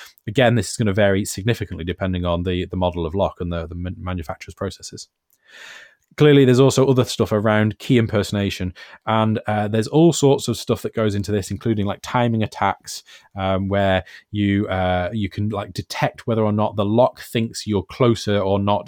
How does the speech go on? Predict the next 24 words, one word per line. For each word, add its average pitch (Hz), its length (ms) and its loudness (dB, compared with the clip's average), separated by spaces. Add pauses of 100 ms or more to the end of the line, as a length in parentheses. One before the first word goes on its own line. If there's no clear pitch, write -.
to, 101 400 -4
uh, 90 300 -2 (420)
a, 90 400 -6
a 95 300 -8
correct - 500 -2
cryptographic 101 580 -6
key 123 400 0 (140)
because 104 280 -4
there's 98 160 -2
a - 20 -8
slight 113 400 -2
delay 104 500 2
in 90 100 -2
processing, 95 520 -4
and 90 100 -4
therefore 101 280 -2
you 95 120 -2
can 101 180 -4
measure 117 280 0
that, 87 400 -4 (280)
even 101 140 -4
though 101 80 0
it's 95 140 -8
in 98 100 -4